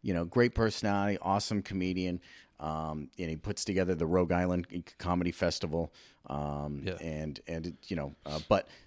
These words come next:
Speaker 1: you know, uh, just going back to just, you know, working, I know that it's not like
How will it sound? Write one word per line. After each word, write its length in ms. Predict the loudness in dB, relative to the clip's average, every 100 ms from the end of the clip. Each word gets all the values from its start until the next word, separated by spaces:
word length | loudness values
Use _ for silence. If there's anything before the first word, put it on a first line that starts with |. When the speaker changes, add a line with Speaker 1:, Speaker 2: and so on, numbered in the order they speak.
| -20 _ 0
Speaker 1:
you 100 | 4
know, 160 | 4 0 -12 _ 0
uh, 200 | 0 0
just 300 | -4 -6 -6 -8 4
going 260 | 6 6
back 240 | 4 2 0
to 80 |
just, 240 | -4 -4 -6 -8
you 100 | -4
know, 200 | -4 -6 -2
working, 420 | -2 0 -4 2
I 100 | 6
know 320 | 8 8 8 6
that 220 | 4 2
it's 240 | -4 0
not 200 | 0 2
like 180 | 0